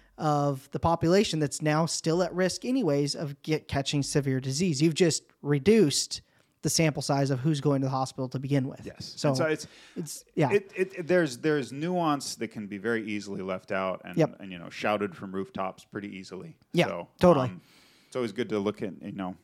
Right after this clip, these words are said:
Speaker 2: if, if you have an eye for numbers, go look at this stuff. Uh, the, the site that we, that I've been pulling a lot from is the, um, med R X I D,
Speaker 1: Oh, Med,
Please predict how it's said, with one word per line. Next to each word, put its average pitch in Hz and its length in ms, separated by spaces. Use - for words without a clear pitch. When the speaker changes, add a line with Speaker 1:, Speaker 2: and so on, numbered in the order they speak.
Speaker 2:
if, 113 120
if 107 140
you 120 80
have 110 80
an 107 80
eye 104 160
for 104 160
numbers, 92 340
go 101 120
look 98 180
at 98 60
this 95 140
stuff. 95 300
Uh, 95 140
the, 92 220
the 107 80
site 165 300
that 143 60
we, 101 160
that 104 100
I've 117 160
been 98 140
pulling 101 280
a 90 60
lot 107 420
from 90 320
is 98 280
the, 95 420
um, 87 420
med 117 540
R 110 240
X 113 440
I 107 120
D, 143 60
Speaker 1:
Oh, 170 140
Med, 180 280